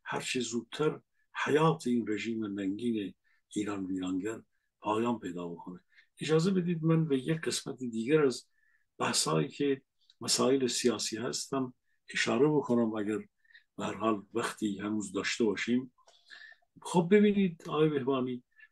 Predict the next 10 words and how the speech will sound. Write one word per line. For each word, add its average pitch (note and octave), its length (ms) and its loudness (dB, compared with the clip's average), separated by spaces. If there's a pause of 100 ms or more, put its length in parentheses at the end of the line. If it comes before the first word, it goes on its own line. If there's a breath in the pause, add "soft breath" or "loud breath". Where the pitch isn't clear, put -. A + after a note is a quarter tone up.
مسائل G3 480 4
مربوط D#3+ 420 4
به D3 320 4 (320)
داخل E3+ 440 2
ایران D3 380 4
رو C#3+ 140 8
ما B2+ 180 4
گفتیم، A#2+ 540 6 (1700 soft breath)
امیدهای E3+ 720 10
بزرگ D3 560 10